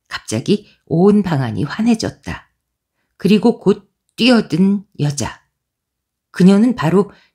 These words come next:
가정부가 아닌 지숙이가 틀림없었다. 그녀는 여전히 연노랑빛 여자용 가운 차림이었다.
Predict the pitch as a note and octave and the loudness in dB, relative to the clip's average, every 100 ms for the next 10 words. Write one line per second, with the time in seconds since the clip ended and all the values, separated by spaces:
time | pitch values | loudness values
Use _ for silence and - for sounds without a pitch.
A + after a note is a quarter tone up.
0 | - - D#3 G3+ E3+ C#3+ F3 F3 D3 E3 | -12 -4 0 0 0 0 0 2 0 -2
1 | - _ - - F3 G#3 - - B2 G3 | -6 _ -10 -6 -4 -4 -6 -6 -6 -6
2 | - _ _ - C4+ G3 A2+ F#2 - D#3+ | -10 _ _ -8 -4 -2 -2 -6 -6 -6
3 | E3 - F#2+ - _ _ _ _ _ _ | -6 -8 -10 -12 _ _ _ _ _ _
4 | _ _ _ _ - G3 G3+ G3+ G3+ G3+ | _ _ _ _ 2 4 4 2 2 2
5 | F#3+ C#3+ C#3+ D#3+ D#3+ E3+ E3+ - _ - | 2 0 0 0 0 0 -2 -10 _ -2
6 | D#3 F3 F3+ E3+ C#3+ D3+ D3 D3 - F3+ | 2 4 4 4 2 0 -4 -6 -6 -2
7 | A3 _ _ _ _ _ _ _ _ _ | -2 _ _ _ _ _ _ _ _ _
8 | D3 D#3 D#3 D3+ D#3+ E3+ - C#3 A3 G#3+ | 0 2 2 0 0 -2 -2 -2 0 -4
9 | - D#3 B2+ D#3 D3 D3 - G2 - | -8 -10 -6 -6 -6 -8 -10 -10 -12